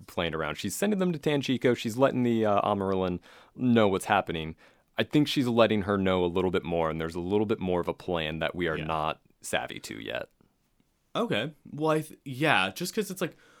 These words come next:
Speaker 2: we know what we know, but Siuan decided to tell Min was,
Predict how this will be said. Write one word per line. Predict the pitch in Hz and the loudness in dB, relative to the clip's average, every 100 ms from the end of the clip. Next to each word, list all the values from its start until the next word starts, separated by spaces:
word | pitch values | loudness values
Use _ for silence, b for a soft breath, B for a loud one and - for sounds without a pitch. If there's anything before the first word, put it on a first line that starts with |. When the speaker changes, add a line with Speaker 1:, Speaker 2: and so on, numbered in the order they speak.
| b | b
Speaker 2:
we | 123 139 151 | -4 0 2
know | 143 - | 2 0
what | 139 143 | -2 -2
we | 156 160 | -2 -4
know, | 113 117 107 95 | -2 0 0 -2
but | 104 104 - | -2 -2 -4
Siuan | - - 117 107 | -8 -6 -2 -2
decided | 104 - 104 98 | -4 -4 -4 -4
to | - | -10
tell | - 90 | -10 -8
Min | 95 123 113 | -6 -4 -4
was, | 98 95 | -4 -6